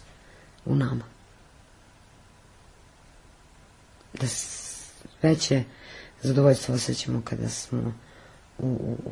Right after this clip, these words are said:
kreativnoj nego u nekoj destruktivnoj fazi. Ja vidim jedan dubok smisao u svemu tome, zato što i ja sad, evo, polako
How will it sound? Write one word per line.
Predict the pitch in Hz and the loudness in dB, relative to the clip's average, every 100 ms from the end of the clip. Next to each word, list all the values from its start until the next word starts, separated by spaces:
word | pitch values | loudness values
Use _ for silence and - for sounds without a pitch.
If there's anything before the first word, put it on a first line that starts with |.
| - - | -12 -2
kreativnoj | 127 156 196 - 196 190 165 | 4 4 6 8 10 10 10
nego | 131 127 123 120 110 - - - - - - - | 6 4 2 2 0 -2 -10 -20 -20 -20 -18 -2
u | 123 | 0
nekoj | 120 117 - 104 117 - - - - - - - | 0 -2 -4 -2 -2 -6 -12 -20 -20 -20 -8 2
destruktivnoj | 120 - 120 - 139 120 139 | 2 2 -8 -6 -4 -2 -2
fazi. | 127 120 - - - - - - - - - - - - - - - - - - | -2 -2 -4 -8 -12 -20 -20 -20 -20 -20 -20 -20 -20 -20 -20 -20 -20 -20 -20 -6
Ja | 143 147 | 0 2
vidim | 143 151 151 | 2 4 4
jedan | 147 139 139 | 4 2 0
dubok | - 147 - - | 0 -2 -2 4
smisao | 170 165 160 - - | 8 8 8 0 -4
u | - | -4
svemu | - 127 131 | 0 2 2
tome, | - 156 156 | 6 8 8
zato | 151 151 | 8 4
što | 123 143 | 0 6
i | 160 | 8
ja | 151 147 | 8 6
sad, | - 110 | 4 2
evo, | 123 127 | 2 2
polako | 123 139 131 135 - | 0 0 2 0 -6